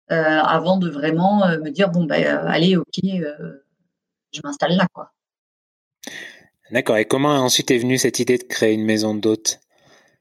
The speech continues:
Speaker 1: Alors, l'idée, elle est
Speaker 2: T'as
Speaker 1: venue
Speaker 2: acheté
Speaker 1: parce que ça
Speaker 2: au
Speaker 1: vient
Speaker 2: début, au début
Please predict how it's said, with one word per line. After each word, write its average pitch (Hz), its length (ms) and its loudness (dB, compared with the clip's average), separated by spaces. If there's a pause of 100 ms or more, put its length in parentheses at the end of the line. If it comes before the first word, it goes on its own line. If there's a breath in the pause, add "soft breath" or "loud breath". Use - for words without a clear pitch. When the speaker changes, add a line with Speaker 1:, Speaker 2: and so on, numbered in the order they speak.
(160)
Speaker 1:
Alors, 180 200 2
l'idée, 208 200 -2
elle 277 200 0
est - 20 0
Speaker 2:
T'as 220 80 2
Speaker 1:
venue 233 140 0
Speaker 2:
acheté - 120 -4 (100)
Speaker 1:
parce - 160 -18
que - 60 -20
ça 208 180 2
Speaker 2:
au 139 40 4
Speaker 1:
vient 147 180 2
Speaker 2:
début, 170 220 2
au 147 80 -2
début 147 320 0